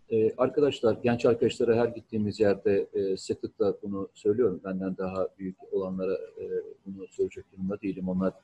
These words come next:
bizden daha, e, biliyorlar bu konuların neler olduğunu.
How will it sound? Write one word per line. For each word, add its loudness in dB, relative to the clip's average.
bizden 0
daha, 6
e, -6
biliyorlar 8
bu -4
konuların 2
neler 8
olduğunu. 6